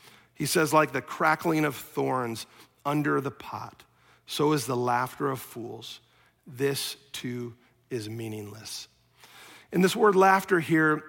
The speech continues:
it means joy, humor, or r-, relief. And I wanna use a picture to show this. I wanna show you a picture of, uh, this farm. Can you go ahead and bring that up? This is a,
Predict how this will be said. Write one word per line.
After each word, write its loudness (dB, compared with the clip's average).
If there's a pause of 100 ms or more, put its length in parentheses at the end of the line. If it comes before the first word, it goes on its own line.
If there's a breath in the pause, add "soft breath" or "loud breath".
it -2
means 4 (140)
joy, 2
humor, 2
or 2 (180)
r-, -6
relief. -2
And -2
I 2
wanna 4
use -2
a -2
picture -6
to -10
show -4
this. -4 (260 loud breath)
I -4
wanna 0
show 0
you 4
a 2
picture -2
of, -2
uh, -6 (120)
this -2
farm. -2 (580 soft breath)
Can -8
you -4
go -2
ahead -2
and -4
bring -2
that -6
up? -10 (1600 loud breath)
This 8
is 4
a, 6